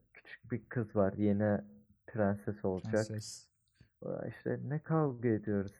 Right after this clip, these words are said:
Speaker 1: Hepimiz
Speaker 2: Ki, ki
Speaker 1: barışalım,"
Speaker 2: kavgayı da
Speaker 1: falan şey
Speaker 2: görmedik
Speaker 1: oluyor.
Speaker 2: biz.
Speaker 1: Evet, üç panel gördük,
Speaker 2: <laughs>
Speaker 1: sonra
Speaker 2: Ama şey, şeyi de atladık.
Speaker 1: Bir gün oynayalım, bir gün canlı yayında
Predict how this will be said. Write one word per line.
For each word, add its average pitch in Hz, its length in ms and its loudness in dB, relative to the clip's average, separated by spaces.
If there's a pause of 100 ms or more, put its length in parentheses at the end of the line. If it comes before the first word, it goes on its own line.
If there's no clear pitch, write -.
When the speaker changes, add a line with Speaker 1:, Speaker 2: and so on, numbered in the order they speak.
Speaker 1:
Hepimiz 131 460 -4
Speaker 2:
Ki, - 80 -8
ki - 80 6
Speaker 1:
barışalım," 120 540 2
Speaker 2:
kavgayı 143 480 6
da 202 60 4
Speaker 1:
falan 170 120 6
şey 151 100 8
Speaker 2:
görmedik 143 320 8
Speaker 1:
oluyor. 95 140 -4
Speaker 2:
biz. - 380 -4 (540)
Speaker 1:
Evet, 127 380 10 (120)
üç 180 260 6
panel 147 300 8
gördük, 147 540 2
Speaker 2:
<laughs> - 100 -8
Speaker 1:
sonra 139 680 6 (2500)
Speaker 2:
Ama 151 200 0 (120)
şey, 135 400 2 (300)
şeyi 127 380 0
de 143 60 6
atladık. - 640 -2
Speaker 1:
Bir 160 100 6
gün 156 120 4
oynayalım, 139 560 6
bir 127 160 2
gün 131 260 -4 (200)
canlı 120 300 0
yayında 123 760 2